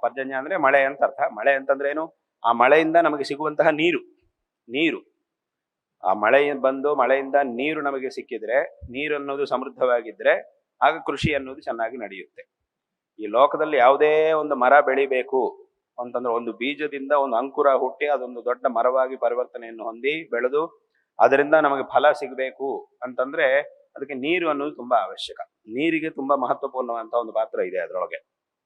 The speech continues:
ಯಾವುದೇ ಒಂದು ಮರ ಬೆಳಿಬೇಕು ಅಂತಂದ್ರು. ಆದ್ರೆ ನೀರೇನ್ ಮಾಡುತ್ತೆ ಅಂತಂದ್ರೆ,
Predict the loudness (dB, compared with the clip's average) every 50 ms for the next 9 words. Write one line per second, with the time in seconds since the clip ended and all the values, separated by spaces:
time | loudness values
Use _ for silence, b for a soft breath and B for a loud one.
0 | _ _ _ _ _ _ _ 0 4 6 6 6 8 8 6 6 6 6 6 8
1 | 6 6 4 4 0 0 0 0 -2 -2 -4 -6 -8 -8 -6 -8 -10 -10 -12 -16
2 | -18 _ _ _ _ _ _ _ _ _ _ _ _ _ _ _ _ _ _ _
3 | _ _ _ _ _ _ 4 6 8 8 8 8 8 8 8 6 4 0 -6 -12
4 | -16 -18 -20 -20 -20 -18 -10 -4 0 0 2 2 2 0 0 0 -2 -2 0 -2
5 | -2 -4 -4 -6 -6 -6 -6 -8 -8 -8 -2 0 2 2 2 2 0